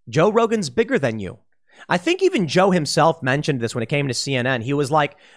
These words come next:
"Don't you realize I have more viewers than you? You say this stuff, people aren't gonna believe you." And not only that,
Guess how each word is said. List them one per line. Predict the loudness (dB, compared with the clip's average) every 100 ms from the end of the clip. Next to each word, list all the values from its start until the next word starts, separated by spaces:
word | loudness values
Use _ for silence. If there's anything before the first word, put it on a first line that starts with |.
| 2
"Don't | 4 4 2
you | 0 0
realize | 0 2 4 4 2 0
I | 0
have | 0 0
more | 2 2
viewers | 0 -2 2 4 4 2 2
than | 0 2
you? | 2 2 0 -4 -8 0
You | 2
say | 4 2 2
this | -2 -2
stuff, | 0 0 -2 _ -2
people | 0 2 2
aren't | 2 2
gonna | -2 -2
believe | -2 -4 -4 -8
you." | -12 -18 _ _ _ _ _ -4
And | 0
not | 2
only | 2 0
that, | 0 0 -4